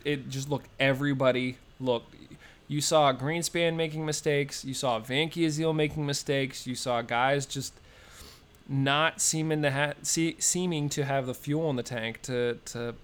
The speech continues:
just play at the level that at times Charlotte was playing at. And I don't know. I mean, it,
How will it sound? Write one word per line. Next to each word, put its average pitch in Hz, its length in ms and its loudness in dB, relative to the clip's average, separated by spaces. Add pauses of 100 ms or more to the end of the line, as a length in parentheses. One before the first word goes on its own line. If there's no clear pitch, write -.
(460)
just - 280 -8
play 143 340 2
at 156 140 2
the 147 80 -2
level 131 420 0
that 120 160 -2
at 120 100 -4
times 131 640 -6
Charlotte 131 400 -2
was - 100 -10
playing 143 400 -6
at. 107 280 -6 (100)
And 117 340 -10 (760)
I 139 80 6
don't 185 120 6
know. 202 200 6
I 117 100 -2
mean, 131 180 2
it, 131 180 -2